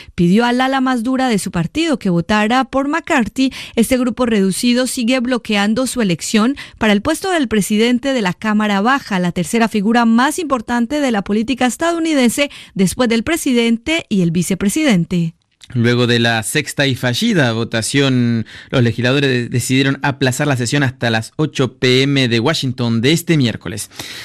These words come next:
Speaker 2: Es la primera vez desde mil novecientos veintitrés que la elección del presidente del Parlamento tiene que someterse a varias votaciones,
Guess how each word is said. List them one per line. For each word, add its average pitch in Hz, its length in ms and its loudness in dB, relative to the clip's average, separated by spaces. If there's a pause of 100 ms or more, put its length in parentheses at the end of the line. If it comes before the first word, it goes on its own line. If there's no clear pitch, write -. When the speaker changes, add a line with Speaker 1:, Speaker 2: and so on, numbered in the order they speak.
(140)
Speaker 2:
Es 143 140 4
la 156 100 2
primera 143 320 -2
vez 135 260 0
desde 127 360 0
mil 139 320 2
novecientos 131 400 0
veintitrés 131 340 0
que 135 100 -4
la 120 60 2
elección 135 460 0
del 120 240 2
presidente 127 400 0
del 120 80 2
Parlamento 143 520 0
tiene 135 220 0
que 127 100 -2
someterse 120 600 0
a 113 80 0
varias 135 320 0
votaciones, 156 600 -2